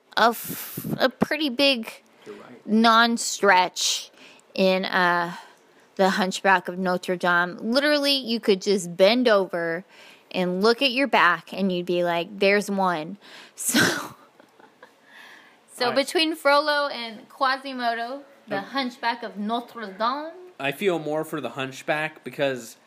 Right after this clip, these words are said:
Speaker 2: I don't
Speaker 1: He's
Speaker 2: know.
Speaker 1: grotesque.
Speaker 2: Well, no, it's like you have empathy and you realize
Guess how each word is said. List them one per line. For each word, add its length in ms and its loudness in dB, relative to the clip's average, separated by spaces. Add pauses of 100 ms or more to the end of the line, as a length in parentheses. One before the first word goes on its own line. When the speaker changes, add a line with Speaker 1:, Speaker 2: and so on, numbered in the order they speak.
(380)
Speaker 2:
I 120 -10
don't 80 -2
Speaker 1:
He's 140 -2
Speaker 2:
know. 60 -8
Speaker 1:
grotesque. 640 -2 (140)
Speaker 2:
Well, 220 -4
no, 180 -4
it's 180 -8
like 260 -6
you 140 -8
have 380 -2
empathy 640 -10
and 160 -4
you 120 -6
realize 680 -2